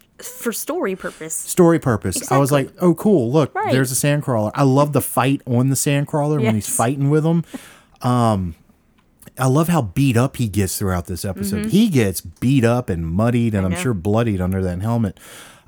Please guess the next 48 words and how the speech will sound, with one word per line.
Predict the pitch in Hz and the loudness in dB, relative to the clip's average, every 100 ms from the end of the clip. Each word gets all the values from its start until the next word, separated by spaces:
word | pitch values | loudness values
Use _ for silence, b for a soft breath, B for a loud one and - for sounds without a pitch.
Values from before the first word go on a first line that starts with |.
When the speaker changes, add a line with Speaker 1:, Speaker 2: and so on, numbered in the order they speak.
| - | -4
Speaker 2:
Uh, | 127 123 117 | 0 0 2
even | 170 160 151 | 2 4 4
the, | 135 131 | 4 2
uh, | 117 104 | 2 0
the | 90 104 98 | -2 -4 -6
creature | - 202 196 127 104 | -4 -2 0 2 2
was | 98 98 | 2 -2
kind | - 113 | 0 0
of | 101 | 2
a | 95 | -2
throwback | 113 107 104 101 | 0 0 0 -2
to | - | -4
Attack | 98 - 101 107 | -4 -4 -6 -6
of | |
the | 87 | -10
Clones, | - 107 98 87 | -4 -2 -2 -4
the | - | -6
reek | 87 90 117 117 | -6 0 0 0
that | - - | -8 -6
comes | 110 98 | -4 -2
out | 98 95 | -2 -2
in | 95 | -2
the | 95 | -2
arena | 90 98 101 | -2 0 -2
fight. | 95 107 95 90 - | -2 -4 -4 -6 -12
Speaker 1:
Mm-hmm. | 185 180 196 - | -12 -12 -12 -6
Speaker 2:
They | 123 127 | -4 -2
had | 135 196 | -2 0
an, | 135 | 0
uh, | 98 113 95 | 0 0 2
Mudhorn, | 104 131 143 110 110 101 | 4 4 2 0 0 0
I | |
think | 92 110 107 | -2 -4 -4
is | 95 | -6
what | 104 | -6
they | 92 | -6
called | 87 107 101 | -6 -4 -2
it | 98 | -2
on | 95 90 | -2 -4
the, | 90 | -4
uh, | 82 78 | -6 -8
subtitles | - 123 101 101 90 85 87 | -4 -4 -4 -4 -4 -6 -6
on | 90 | -6
the | 85 | -6
Disney | 82 95 - | -6 -8 -6
Plus. | 92 - 90 87 - | -10 -6 -6 -6 -8
Uh, | 107 95 92 B B B _ _ _ - | -6 -6 -6 B B B _ _ _ -14
but | 110 131 127 | -2 0 0